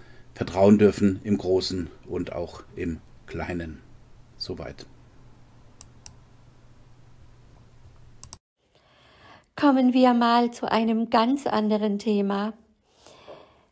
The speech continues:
Speaker 2: Wenn ich an Maria denke, die den Herrn Jesus zur Welt bringen durfte, oh, da kommen wir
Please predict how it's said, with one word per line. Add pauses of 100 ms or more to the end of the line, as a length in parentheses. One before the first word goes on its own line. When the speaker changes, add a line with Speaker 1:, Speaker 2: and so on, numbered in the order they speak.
Speaker 2:
Wenn
ich
an
Maria
denke, (500)
die
den
Herrn
Jesus
zur
Welt
bringen
durfte, (1300)
oh, (220)
da
kommen
wir